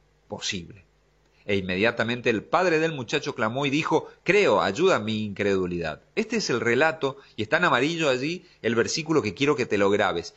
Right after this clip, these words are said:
"Si puedes creer, al que cree todo le es posible". No queda nada fuera de lo que puedes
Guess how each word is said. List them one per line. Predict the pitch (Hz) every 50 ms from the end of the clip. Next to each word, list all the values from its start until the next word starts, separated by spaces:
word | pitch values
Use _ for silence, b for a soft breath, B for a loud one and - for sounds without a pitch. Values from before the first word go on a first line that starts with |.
| b b
"Si | b - - 139 123
puedes | - - - 175 202 220 233 262 247 220 - -
creer, | - 120 110 101 101 113 127 135 139 143 - - _ _ _ _ _ _ _ _ _
al | - 90 92 -
que | 101 95 82 -
cree | - 123 151 156 156 156 151 - - - _ _
todo | 156 151 151 143 139 131
le | 117 110
es | 107 107
posible". | - 98 90 - - 92 90 95 101
No | 123 135 131
queda | - 170 185 170 - - - - _ -
nada | 127 151 190 247 294 311 247 165 120
fuera | - - - 143 143 143 135 123
de | 110 101
lo | 98 92 -
que | 92 87
puedes | - - 104 104 107 113 107 107 - -